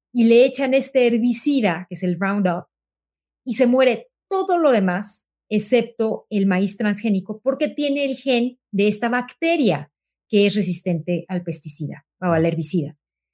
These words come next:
Entonces, ahí estás ya mezclando especies, cosas que a lo mejor de manera natural no se darían. Un jitomate, probablemente de, de manera natural, un jitomate de una especie, de un, de, de un tipo y otro jitomate de otro tipo,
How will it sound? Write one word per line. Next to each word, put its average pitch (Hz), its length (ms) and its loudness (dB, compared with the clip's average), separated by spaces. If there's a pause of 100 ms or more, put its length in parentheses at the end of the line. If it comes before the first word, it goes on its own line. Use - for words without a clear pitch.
(840)
Entonces, 277 240 4
ahí 302 200 6
estás 330 260 0
ya 294 400 0
mezclando 226 880 2
especies, - 800 -2 (420)
cosas 254 280 2
que 285 60 2
a 254 40 4
lo 247 80 2
mejor 226 260 0
de 233 100 0
manera 214 300 0
natural 208 400 -2
no 208 80 -2
se 214 140 -4
darían. 220 420 -2
Un 277 160 -4
jitomate, 254 920 -2 (440)
probablemente 294 840 0
de, 226 220 -2
de 190 140 2
manera 202 260 0
natural, 247 480 -2
un 247 140 0
jitomate 233 400 -4
de - 20 0
una 233 80 -2
especie, 226 380 -2
de 202 60 -2
un, 185 160 -6
de, 175 460 -2
de 180 100 -2
un 202 180 -4
tipo 269 320 2
y 190 60 0
otro 196 140 -4
jitomate 190 380 -6
de 190 60 -6
otro 233 180 -4
tipo, 262 380 0